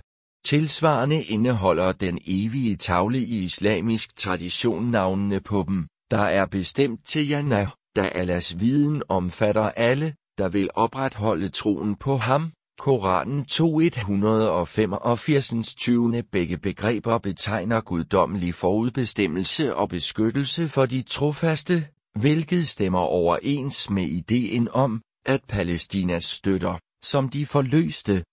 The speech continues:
er en del af et guddommeligt ordnet fællesskab, der modstår dyret, Israel,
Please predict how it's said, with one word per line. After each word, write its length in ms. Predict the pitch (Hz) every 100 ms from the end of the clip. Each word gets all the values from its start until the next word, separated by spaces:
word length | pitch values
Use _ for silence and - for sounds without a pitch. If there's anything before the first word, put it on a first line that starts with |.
| _
er 140 | 98 95
en 140 | 90 82
del 300 | 123 120 117
af 160 | 92 82
et 240 | 85 -
guddommeligt 840 | - 107 107 131 131 156 151 135
ordnet 480 | 98 92 98 98 90
fællesskab, 720 | - 82 90 - - 82 50 - _ _
der 100 | 151
modstår 680 | 147 110 95 - 104 98 76
dyret, 440 | 113 123 113 131 120 _ _
Israel, 640 | 98 98 - 117 104 101